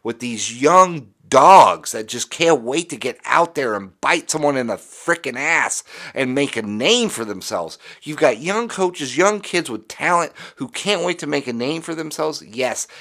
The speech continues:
it has to be proven on the field. I get it. Sure.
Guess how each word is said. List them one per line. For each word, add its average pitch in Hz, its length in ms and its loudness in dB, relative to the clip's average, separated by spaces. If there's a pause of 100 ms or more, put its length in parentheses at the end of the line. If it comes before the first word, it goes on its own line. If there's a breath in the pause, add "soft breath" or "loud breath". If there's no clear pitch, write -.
it 98 80 -14
has 135 220 2
to - 80 -12
be 151 100 -10
proven 147 540 -6
on 123 200 -4
the 123 60 -8
field. 123 440 -8 (100)
I 107 220 -14 (100)
get 117 180 -8
it. - 200 -20 (260 soft breath)
Sure. - 500 -6